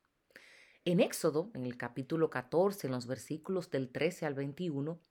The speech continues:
la palabra de Dios nos dice: "Pero Moisés dijo al pueblo: 'No temáis, estad firmes y ved la salvación que el Señor hará hoy por vosotros,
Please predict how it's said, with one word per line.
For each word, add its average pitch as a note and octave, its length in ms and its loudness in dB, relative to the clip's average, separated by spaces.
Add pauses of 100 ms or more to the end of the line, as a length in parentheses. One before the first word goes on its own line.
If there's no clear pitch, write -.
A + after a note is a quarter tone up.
(260)
la D3+ 240 -6
palabra F#3+ 500 -4
de B2+ 140 -4
Dios B2 360 -4
nos A#2+ 260 -8
dice: - 440 -14 (720)
"Pero F#3 180 6
Moisés F3+ 720 -2 (220)
dijo C3+ 360 -2
al A#2+ 160 -4
pueblo: - 520 -8 (340)
'No C#3+ 220 -2
temáis, A#3 600 0 (240)
estad D#3+ 340 -6 (180)
firmes A3 540 0 (340)
y D3+ 100 -2
ved E3 180 6
la A3 140 4
salvación F#3 720 -2
que G3+ 140 -4
el D#3+ 100 0
Señor D3+ 580 0
hará C#3 320 2
hoy A#3 300 10 (340)
por C3+ 220 2
vosotros, B2 760 -4